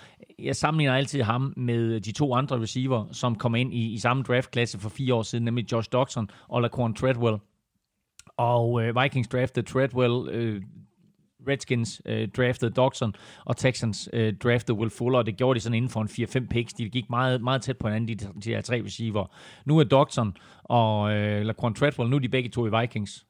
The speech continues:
og, øh, er, øh, mere eller mindre, øh, blevet, øh, no-names, mens Will Fuller er på vej til at blive en <clears throat> superstjerne i det her angreb, øh, anført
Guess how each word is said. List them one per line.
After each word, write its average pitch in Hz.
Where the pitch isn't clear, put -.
og, 113
øh, 107
er, 104
øh, 104
mere 123
eller 110
mindre, 120
øh, 113
blevet, 110
øh, 110
no-names, 117
mens 123
Will 113
Fuller 123
er 113
på 101
vej 123
til 123
at 110
blive 120
en 110
<clears throat> -
superstjerne 113
i -
det 113
her 113
angreb, 107
øh, 110
anført 127